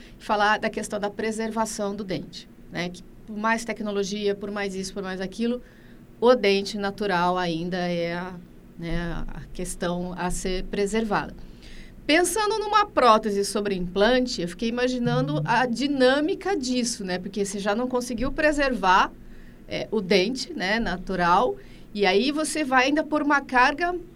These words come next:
maior em cima disso que já não é natural, né?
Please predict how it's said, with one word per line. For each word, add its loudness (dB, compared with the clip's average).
maior 6
em 4
cima 2
disso -4
que -2
já 4
não 2
é 4
natural, 2
né? -4